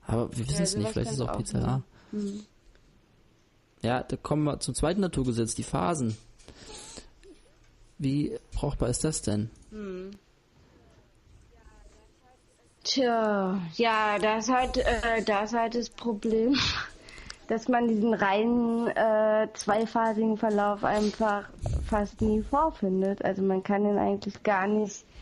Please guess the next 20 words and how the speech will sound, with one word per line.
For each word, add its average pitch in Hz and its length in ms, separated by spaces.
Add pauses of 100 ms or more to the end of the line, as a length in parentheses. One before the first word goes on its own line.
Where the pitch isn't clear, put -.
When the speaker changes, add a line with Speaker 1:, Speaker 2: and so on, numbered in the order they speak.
(1000)
Speaker 2:
so - 240
Speaker 1:
Hm, - 80
Speaker 2:
leicht 208 220 (120)
Speaker 1:
okay, - 180
also, 160 200
aber 208 200
warte 185 120
mal, 160 80
das 135 120
Speaker 2:
reproduzieren. 202 160
Speaker 1:
Naturgesetz, 185 800 (160)
ähm, 156 260
Speaker 2:
Rezi- 196 380 (800)
Speaker 1:
hat 165 180
ja 156 100
gar 135 160
nicht 156 220
den, 127 200
den 117 180
Phasenverlauf 117 880